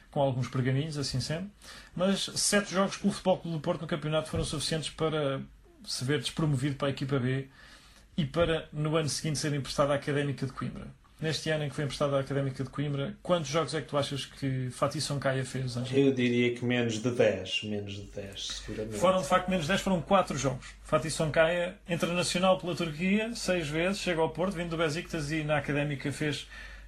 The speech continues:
Speaker 1: quatro jogos.
Speaker 2: Sim, eu lembro-me, eu por acaso lembro-me de vê-lo jogar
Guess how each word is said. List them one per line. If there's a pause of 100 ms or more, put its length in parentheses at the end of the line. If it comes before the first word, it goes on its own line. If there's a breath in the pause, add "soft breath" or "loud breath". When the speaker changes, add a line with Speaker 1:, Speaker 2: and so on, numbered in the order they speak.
(140)
Speaker 1:
quatro
jogos.
Speaker 2:
Sim,
eu
lembro-me,
eu
por
acaso
lembro-me
de
vê-lo
jogar